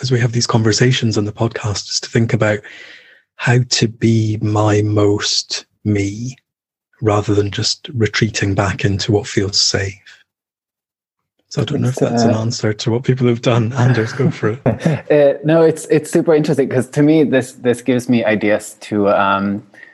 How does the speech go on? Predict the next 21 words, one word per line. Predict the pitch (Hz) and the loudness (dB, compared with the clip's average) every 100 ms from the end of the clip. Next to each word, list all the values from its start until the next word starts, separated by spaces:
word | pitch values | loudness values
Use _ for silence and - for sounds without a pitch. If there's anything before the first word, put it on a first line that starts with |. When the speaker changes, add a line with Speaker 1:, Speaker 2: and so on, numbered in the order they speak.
| _ _ | _ _
Speaker 2:
to, | - 107 104 - - - - | -6 0 0 0 -4 -4 -14
<laughs> | - | -8
to | - 127 | -2 -2
take | - 117 110 | 0 0 0
into | 110 117 117 107 | 0 0 0 -2
my, | 107 101 101 | 0 0 0
my | 104 104 | -2 -4
therapy | 98 - 127 92 87 98 | -2 0 2 0 -2 -2
as | 98 - | -2 0
well. | 123 104 92 95 - - - | 0 2 0 -4 -14 -18 -12
Uh, | - 101 98 113 107 | -4 -2 0 -2 -2
just | 113 - | -4 0
making | 123 117 107 | 0 2 0
this | 110 | 2
a | 120 | 0
therapy | 110 104 - | 2 0 -2
session | 104 104 - 104 | -4 -4 -6 -10
now. | 104 | -8
But, | 113 123 117 | -2 0 0
uh, | 117 - - - - 117 117 | 0 -2 -4 -4 -6 -6 0
uh, | 113 113 107 104 | 4 4 2 0